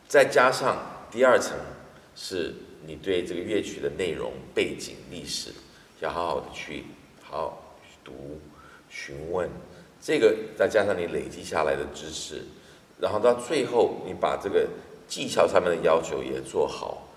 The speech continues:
因为你不管你知识多丰-，多，多丰富，你上台拉得一塌糊涂，呃，乱七八糟的，谁要听你的啦？这个你，你不能上台跟人家演讲算了哈，那但是你还是要演奏，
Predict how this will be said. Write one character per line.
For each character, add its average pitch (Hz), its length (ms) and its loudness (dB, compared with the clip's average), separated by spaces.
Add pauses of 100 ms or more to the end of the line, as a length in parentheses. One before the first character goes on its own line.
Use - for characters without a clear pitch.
(160)
因 127 80 -4
为 143 80 8
你 - 80 2
不 147 160 0
管 123 160 8
你 85 60 -2 (180)
知 117 160 -4
识 104 160 -2
多 92 180 4
丰-， 90 200 -4 (440)
多， 98 140 -2
多 101 160 8
丰 98 240 0
富， 95 160 -6
你 85 80 -2
上 90 180 2
台 85 140 4
拉 85 180 6
得 76 60 2
一 76 80 -2
塌 80 180 4
糊 73 200 -2
涂， 73 100 -6 (420)
呃， 92 200 2
乱 104 120 6
七 - 140 -2
八 87 160 6
糟 85 180 8
的， 85 160 6
谁 - 180 0
要 95 100 6
听 87 260 -2
你 57 60 -8
的 57 80 -4
啦？ 57 200 -4 (300)
这 87 80 -2
个 78 140 0
你， 76 380 -8
你 87 40 -8
不 87 140 8
能 98 100 4
上 107 160 4
台 87 80 4
跟 95 140 2
人 87 80 0
家 87 100 4
演 85 240 -2
讲 - 240 0
算 - 160 0
了 - 80 -8
哈， - 220 -14 (400)
那 92 280 6
但 107 120 8
是 107 100 0
你 85 60 0
还 85 100 2
是 92 80 2
要 98 80 10
演 85 240 4
奏， 78 240 2